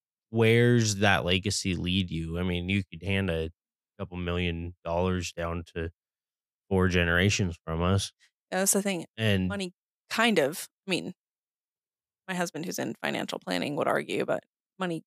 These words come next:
Speaker 2: kind of has an end to it. Like
Speaker 1: Well, if you're not smart with it, it'll always
Speaker 2: Which, which is most people,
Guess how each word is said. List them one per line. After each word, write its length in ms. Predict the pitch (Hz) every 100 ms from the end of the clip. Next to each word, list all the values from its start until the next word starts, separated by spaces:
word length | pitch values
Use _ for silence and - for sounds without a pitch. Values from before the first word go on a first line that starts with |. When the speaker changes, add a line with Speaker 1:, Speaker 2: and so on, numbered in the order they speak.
| _ _ -
Speaker 2:
kind 240 | 196 180
of 80 | 185
has 180 | - -
an 80 | - _
end 240 | 165 - - -
to 100 | -
it. 80 | - _ _ _ _ _ _ _ _
Like 160 | 147 - _ _ _ _ _ -
Speaker 1:
Well, 120 | 165
if 120 | 127
you're 80 | 127
not 140 | 110 -
smart 300 | - 107 127
with 160 | 135
it, 180 | 95 78 - _
it'll 380 | 101 101 87 82
always 480 | - 101 117 90 82
Speaker 2:
Which, 180 | 294 302
which 200 | - 294
is 120 | 302 277
most 200 | 269 208
people, 200 | 285